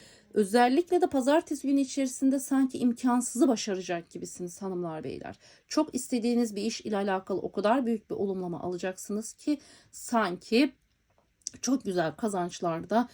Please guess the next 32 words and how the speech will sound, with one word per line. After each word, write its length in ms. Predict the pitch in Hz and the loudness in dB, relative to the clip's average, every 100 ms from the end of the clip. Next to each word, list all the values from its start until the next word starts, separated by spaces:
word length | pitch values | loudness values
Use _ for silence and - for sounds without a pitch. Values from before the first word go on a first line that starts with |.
| - - | -16 -14
sizleri 680 | - - 190 175 170 170 | -8 -6 -6 -2 -4 0
bekliyor 480 | 214 208 - 175 160 - | 0 0 -2 0 0 -4
olacak 500 | 196 185 175 180 - | -6 -6 -6 -8 -8
gibi 220 | 170 165 | -8 -4
görünmekte. 720 | 185 214 226 226 - 240 240 - - - | -2 0 2 0 2 2 2 -4 -20 6
Belki 320 | 233 240 254 | 8 8 4
bir 100 | 226 | -6
iş 240 | - 240 - | -6 -6 -2
yerimi 220 | 233 233 | 0 2
açmak 320 | 220 - 226 | 0 -2 -4
istiyorsunuz 840 | 214 - 220 214 - 214 220 214 185 | -4 -6 -6 -6 -6 -4 -4 -4 -2
ya 200 | 180 180 | -4 0
da 240 | 202 208 - - _ - | 0 0 -4 -20 _ -4
yeni 280 | 202 208 | 0 0
bir 80 | 208 | -2
işe 220 | 208 - | -6 -2
adım 220 | 202 190 208 | -2 0 -2
atmak 380 | 196 208 208 | -2 -4 -4
mı 60 | 202 | -4
istiyorsunuz? 680 | 202 - 202 196 196 196 185 | -6 -4 -4 -2 -4 -4 -4
Bakın, 260 | 190 190 185 | -6 -4 -2
buradaki 300 | 196 180 175 | 0 -2 -6
kartlarımızda 840 | 214 175 - 170 175 175 - 175 | -4 -4 -2 -2 -2 -6 -6 -4
da 120 | 165 - - _ | -4 -6 -20 _
görüldüğü 480 | 196 175 170 - 165 | -2 0 -2 -6 -8
gibi 360 | 170 - 285 302 - _ | -8 2 2 2 -10 _
yeni 280 | 208 233 269 | 0 4 4
bir 160 | 220 196 | 2 -2
yol, 580 | 175 175 165 156 175 185 | 0 0 2 0 -4 -6
yeni 300 | 185 214 214 | -2 -2 0
bir 200 | 202 - - | -4 -4 -4
adım, 560 | 175 190 220 190 170 | -2 2 4 4 -2